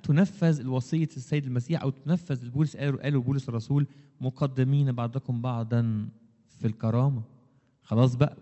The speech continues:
ما دام أنا، ما دام أنا عارف إن أنا آخر الكل، فأنا، أنا بالظبط أنا هقدم اللي قدامي، الناس كلها قدامي.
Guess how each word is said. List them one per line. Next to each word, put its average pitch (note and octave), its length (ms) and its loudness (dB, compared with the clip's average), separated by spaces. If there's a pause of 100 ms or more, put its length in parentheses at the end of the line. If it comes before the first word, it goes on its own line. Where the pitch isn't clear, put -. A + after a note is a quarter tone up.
ما A#2 60 8
دام C#3 180 10
أنا، D#3+ 220 8 (420)
ما A#2+ 60 6
دام C#3+ 160 6
أنا C#3+ 120 8
عارف D3+ 320 6
إن C3+ 40 4
أنا C#3 240 2
آخر C3+ 180 2
الكل، A#2+ 340 4 (1400)
فأنا، F#3 460 4
أنا F3+ 120 2
بالظبط E3 420 -2
أنا C#3 180 4
هقدم D3 240 -4
اللي C3 120 -4
قدامي، C3+ 280 -2
الناس D#3+ 180 2
كلها D3 240 0
قدامي. C3 380 -2